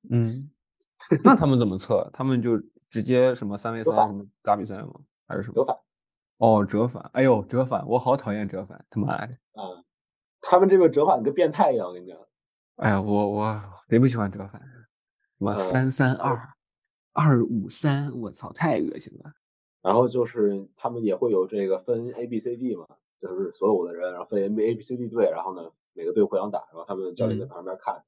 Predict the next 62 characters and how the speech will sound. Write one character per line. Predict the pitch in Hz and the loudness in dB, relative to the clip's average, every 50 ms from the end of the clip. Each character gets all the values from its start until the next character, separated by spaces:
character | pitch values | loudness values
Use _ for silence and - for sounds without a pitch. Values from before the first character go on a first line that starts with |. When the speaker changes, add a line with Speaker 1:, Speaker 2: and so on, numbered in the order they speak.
| _ _ _ _ _ | _ _ _ _ _
Speaker 2:
一 | - - | -4 -2
个 | - | -2
场 | 104 101 | -2 -2
上 | 87 90 | -4 -6
的 | 104 202 | -6 -6
表 | 196 - - | -8 -10 -18
现。 | _ _ - - | _ _ -20 -18
Speaker 1:
嗯。 | - - | -6 -2
我， | 120 117 110 110 113 | 2 2 2 2 2
我， | 113 110 113 117 117 | 0 -2 -4 -4 -2
我 | - 123 120 | -2 -2 0
问 | 135 151 156 147 | 2 2 2 2
一 | 139 | 0
个 | 135 139 131 | -2 -2 -2
我， | 107 101 101 104 113 | -2 -4 -4 -6 -6
我 | - 117 120 | -8 -10 -6
比 | 135 | -4
较 | 139 131 | -4 -4
感 | 101 98 | -6 -8
兴 | 101 107 98 | -12 -14 -14
趣 | 95 | -16
的 | 98 101 | -16 -16
问 | 98 - | -16 -16
题 | - - | -16 -18
啊， | - - - - _ - | -20 -20 -20 -20 _ -6
就 | 113 | -4
是 | 101 104 101 101 - - _ - | -2 -2 -2 -2 -4 -10 _ -10
Speaker 2:
嗯， | - 98 - | -8 -8 -4
请 | - 117 | 0 2
说。 | 113 | 2
Speaker 1:
你， | 113 107 98 101 - _ | 4 4 2 0 -4 _
你 | - 123 113 98 | 0 0 0 0
觉 | - 107 104 101 107 | 0 -2 -2 0 0
得 | 127 143 143 127 113 98 - - _ _ _ _ _ _ - - | 2 4 4 4 4 2 0 -4 _ _ _ _ _ _ 4 6
单 | 160 175 185 | 8 8 8
性 | 175 180 165 131 110 | 8 6 4 4 4
别 | 101 101 92 90 98 | 4 0 -4 -6 -6
和 | 104 - 104 | -6 -8 -6
mix | 104 123 156 165 139 98 104 101 - - - - - - _ _ _ _ _ _ _ _ _ _ _ | -4 -2 -2 0 -2 -2 -4 -6 -12 -14 -16 -16 -18 -20 _ _ _ _ _ _ _ _ _ _ _
是 | - - - 147 127 | 0 4 8 8 8
有 | 110 95 87 | 8 6 4
什 | 85 | 0
么 | 101 107 107 | -6 -10 -10
区 | - - - 151 151 | -12 -6 -2 0 2
别 | 135 110 - 104 | 2 0 -2 -4
的 | 101 - | -8 -12
吗？ | 87 - 147 | -16 -18 -20
Speaker 2:
嗯。 | 151 _ _ _ _ _ - | -20 _ _ _ _ _ 2
Speaker 1:
怎 | 131 | 4
么 | 123 | 4
判 | 123 190 185 | 4 4 4
断 | 175 160 156 | 4 4 4
这 | 175 147 | 4 4
个 | 127 | 2
人 | 113 110 123 | 2 0 -4
适 | 131 - - - 143 | -6 -8 -8 -8 -6
合 | - 110 110 | -4 -2 -2
打 | - 107 104 | 0 0 -2
single | - - 127 127 120 113 85 - - | 0 0 0 0 0 0 -2 -4 -6
还 | - 113 | -8 -8
是 | 107 104 104 | -8 -10 -6
打 | - - 107 104 76 - - | -4 -4 -4 -4 -4 -10 -14